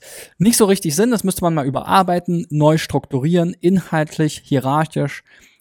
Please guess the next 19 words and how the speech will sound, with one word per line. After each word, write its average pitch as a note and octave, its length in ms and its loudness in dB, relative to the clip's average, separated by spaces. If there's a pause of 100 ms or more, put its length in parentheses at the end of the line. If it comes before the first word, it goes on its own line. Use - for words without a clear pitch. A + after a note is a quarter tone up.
(100)
anordnen. D3 600 0
Und D3 180 -2
dann B3 200 0
kann A#3 140 -4
man F#3+ 120 -2
sich E3+ 180 -6
ja - 120 -4 (100)
auch F#3 300 0 (100)
immer B3 200 2
noch E3 120 -2
überlegen, C#3+ 460 -4
wie D3+ 60 -2
man D3 120 -2
dann D#3 140 -4
aus D3+ 280 -6
diesen, F3 380 -2
äh, E3 100 -10
Grafiken, E3 600 -8
Infografiken, D#3+ 1200 -10